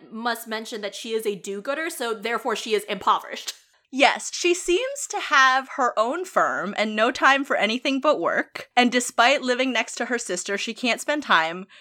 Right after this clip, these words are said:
Speaker 2: with them. She instead has to, like, sit and look out her window thinking about how lonely and busy she is. But she doesn't look that busy 'cause she's looking out her window.
Speaker 1: Yeah,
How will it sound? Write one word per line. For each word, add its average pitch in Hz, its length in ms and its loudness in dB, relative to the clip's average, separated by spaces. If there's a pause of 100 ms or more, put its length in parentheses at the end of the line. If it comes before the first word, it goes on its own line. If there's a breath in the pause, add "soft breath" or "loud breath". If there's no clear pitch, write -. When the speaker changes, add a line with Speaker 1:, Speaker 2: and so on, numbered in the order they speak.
(140 loud breath)
Speaker 2:
with 208 160 -2
them. 165 340 2 (100)
She 226 300 -4
instead 240 360 2
has 240 200 4
to, 226 140 -4
like, 185 200 2
sit 202 320 0
and 185 200 -2
look 190 160 0
out 185 140 6
her 196 100 0
window 175 320 0
thinking 190 320 -4
about 180 180 4
how 185 160 4
lonely 175 400 -4
and 160 100 -8
busy 185 220 -6
she 349 200 0
is. 427 360 -2 (180 loud breath)
But 294 120 2
she 330 80 8
doesn't 339 260 0
look 226 300 2
that 247 200 6
busy 208 360 2
'cause 220 160 -2
she's 202 240 -4
looking 208 380 0
out 196 100 2
her 175 80 -2
window. - 340 -6
Speaker 1:
Yeah, 311 600 4